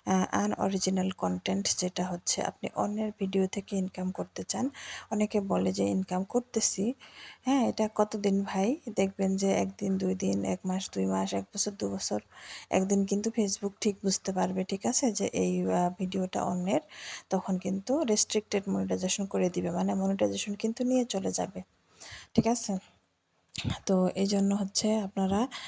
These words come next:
আহ, নিজের ভিডিও নিয়ে কাজ করেন। যারা নতুন একেবারেই, আপনারা অবশ্যই নিজের ভিডিও নিয়ে কাজ করবেন। শুধু শুধু অন্যের ভিডিও নিয়ে কাজ করার কোনো মানে হয় না। আবার আপনি মনে করেন যে মনিটাইজেশন পেলেন,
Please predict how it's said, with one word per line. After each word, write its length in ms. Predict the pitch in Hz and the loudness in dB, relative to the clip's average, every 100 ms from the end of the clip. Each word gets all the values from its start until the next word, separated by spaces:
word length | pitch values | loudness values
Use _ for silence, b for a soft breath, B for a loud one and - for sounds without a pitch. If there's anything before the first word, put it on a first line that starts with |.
| B B B | B B B
আহ, 140 | 190 | 6
নিজের 320 | 196 220 240 | 6 6 4
ভিডিও 340 | 226 208 214 196 | 6 4 4 4
নিয়ে 160 | 190 | 4
কাজ 280 | 196 175 - | 2 0 0
করেন। 360 | - 180 190 226 | 0 0 2 2
যারা 240 | 202 202 | 2 2
নতুন 380 | 202 202 220 214 | 0 -2 0 0
একেবারেই, 540 | 196 196 190 190 247 | 2 0 2 2 2
আপনারা 440 | 214 - 196 196 180 | 0 -2 -2 0 0
অবশ্যই 400 | 196 220 - 220 | 0 -2 0 2
নিজের 380 | 214 208 226 | 2 4 2
ভিডিও 300 | 214 196 202 | 2 -2 2
নিয়ে 180 | 196 190 | 2 2
কাজ 300 | - 175 - | 0 -4 -4
করবেন। 380 | - 180 190 226 - B B B B | -4 -4 -2 -2 -4 B B B B
শুধু 240 | - 233 226 | 2 4 4
শুধু 300 | 233 220 220 | 2 2 2
অন্যের 340 | 202 208 208 | 2 2 0
ভিডিও 340 | 202 196 202 196 | 0 2 2 4
নিয়ে 180 | 196 | 4
কাজ 300 | 196 185 - | 2 -2 -2
করার 280 | - 190 190 | -2 -2 -2
কোনো 220 | 196 190 | -4 -2
মানে 260 | 185 185 185 | 0 0 -2
হয় 220 | 185 180 | -2 -2
না। 200 | 180 196 - | -2 -4 -4
আবার 300 | 214 220 214 | -2 0 0
আপনি 220 | 208 214 | 0 0
মনে 240 | 208 202 208 | 0 0 -2
করেন 280 | 214 202 | -2 -2
যে 120 | 202 202 | 0 0
মনিটাইজেশন 720 | 196 202 202 196 202 202 202 | 2 2 0 -2 -2 -2 -2
পেলেন, 360 | 196 196 196 | 0 0 0